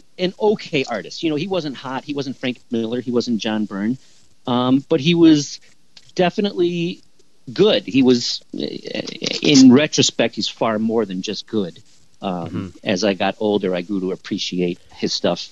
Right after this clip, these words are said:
Speaker 1: far more.
Speaker 2: Well, and in the eighties, he had just, um, he was only doing, like,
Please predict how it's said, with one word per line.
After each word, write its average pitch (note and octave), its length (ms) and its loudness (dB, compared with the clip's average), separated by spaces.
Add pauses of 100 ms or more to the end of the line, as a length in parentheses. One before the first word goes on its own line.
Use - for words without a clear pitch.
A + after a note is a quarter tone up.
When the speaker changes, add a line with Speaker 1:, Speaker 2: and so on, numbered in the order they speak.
(140)
Speaker 1:
far F2+ 280 -4
more. E2 320 -8 (160)
Speaker 2:
Well, B2 160 2
and C3 100 2
in D3 80 0
the B2+ 140 0
eighties, A#2 360 -2
he C3+ 140 -4
had C#3+ 160 -2
just, A2+ 260 -4
um, G2 360 -6 (720)
he C#3+ 180 -8
was D3+ 160 -2
only G#2+ 180 -2
doing, G2 300 -2
like, F2 300 -6